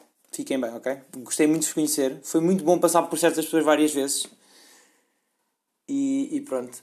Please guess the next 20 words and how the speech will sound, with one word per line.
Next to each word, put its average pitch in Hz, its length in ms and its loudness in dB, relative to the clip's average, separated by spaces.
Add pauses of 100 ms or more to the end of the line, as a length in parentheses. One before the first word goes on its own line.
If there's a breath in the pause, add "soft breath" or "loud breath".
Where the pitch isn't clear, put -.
pá, 127 100 -2
depois 123 240 -8
ter 135 100 -4
destilado, 139 720 0
tipo, 123 220 -16
dez 135 400 0
litros 131 340 -4
de 123 80 -10
vodka, 135 380 -4 (600)
valeu 131 280 -6
a - 20 -6
pena. 110 260 -12 (2000 loud breath)
Outra 180 240 6
coisa 196 220 6
que 196 60 4
era 190 80 6
para 175 80 2
falar 180 180 6
com 170 80 2
vocês, 165 500 2